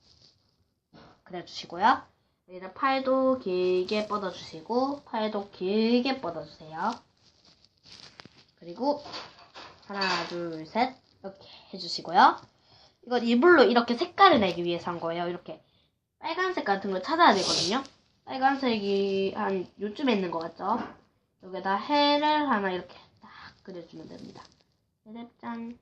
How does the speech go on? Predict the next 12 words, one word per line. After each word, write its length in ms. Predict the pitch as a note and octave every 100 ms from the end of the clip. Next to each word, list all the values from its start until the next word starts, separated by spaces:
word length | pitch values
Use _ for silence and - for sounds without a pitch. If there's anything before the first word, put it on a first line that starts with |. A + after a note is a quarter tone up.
| _ _
짠, 400 | F3+ F3 F3 G3+ - _ _
짠, 340 | G3+ G3+ G3+ G#3 _ _
짠, 400 | B3+ B3+ B3+ C4 _ _
짠, 360 | - A3 A3+ A#3+ _ _
짠, 360 | F3 E3+ F3 F#3 _ _
짠 220 | G#3+ G3+ G3+ _ _ _ -
하고 180 | G3
여기 180 | F#3 F#3
색칠을 420 | F#3+ - - B3
이렇게 280 | F3+ E3+ E3+
해주시면 380 | D#3+ E3 E3+ D#3
되죠. 300 | D#3 F3